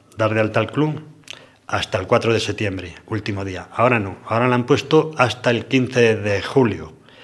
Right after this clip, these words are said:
¿Qué pasa? Que tú tienes ya que tener el, el perro que vas a presentar a tu nombre y pagar el club. Pero date cuenta que en vísperas de caza del campeonato, ese galgo se lesiona.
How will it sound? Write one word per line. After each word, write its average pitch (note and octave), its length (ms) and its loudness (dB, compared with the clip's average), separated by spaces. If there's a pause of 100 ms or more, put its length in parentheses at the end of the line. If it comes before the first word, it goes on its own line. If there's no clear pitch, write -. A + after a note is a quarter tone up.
(460)
¿Qué C#3 120 4
pasa? A#2+ 380 2
Que - 160 -6
tú C#3 160 2
tienes C#3 320 2
ya C3+ 100 6
que B2 100 0
tener B2+ 280 4
el, A2 340 2
el A#2 140 2
perro D3 260 6
que C3+ 120 2
vas C3+ 120 8
a B2 100 4
presentar A#2+ 420 2
a C3 80 4
tu B2 100 2
nombre B2 320 2 (800)
y A#2 120 -8
pagar A#2 280 4
el A#2 160 2
club. B2+ 340 -2 (520)
Pero G2+ 420 0 (140)
date C3+ 260 6
cuenta C3 340 4
que G2 120 -6
en F#2+ 60 -4
vísperas B2+ 440 2
de C3 120 0
caza D#3 320 2
del G#2 480 -2
campeonato, B2+ 840 0 (100)
ese B2 300 2
galgo B2 240 6
se A#2+ 160 4
lesiona. A#2+ 520 2